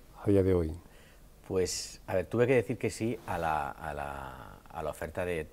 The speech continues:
Speaker 2: trabajar en Burundanga porque no me quedó más remedio.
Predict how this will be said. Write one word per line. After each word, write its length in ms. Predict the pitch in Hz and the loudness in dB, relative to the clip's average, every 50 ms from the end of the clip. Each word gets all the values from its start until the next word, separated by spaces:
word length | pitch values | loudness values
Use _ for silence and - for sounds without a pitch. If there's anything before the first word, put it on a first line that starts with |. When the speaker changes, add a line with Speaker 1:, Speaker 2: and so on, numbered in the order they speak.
| - - - | -18 -20 -12
Speaker 2:
trabajar 340 | - 85 82 80 - 87 85 | -4 -2 -2 -2 -2 -2 -4
en 80 | 87 87 | -4 -4
Burundanga 340 | 85 82 82 85 90 101 | -6 -6 -6 -6 -6 -6
porque 360 | 101 98 90 82 87 78 - - 87 87 | -6 -6 -6 -6 -6 -6 -6 -8 -8 -8
no 80 | 87 92 | -6 -4
me 140 | 101 98 | -4 -4
quedó 160 | 92 90 85 82 | -4 -4 -4 -4
más 140 | 76 73 | -6 -4
remedio. 400 | 73 78 87 110 120 101 71 69 | -4 -4 -4 -2 -2 -2 -4 -6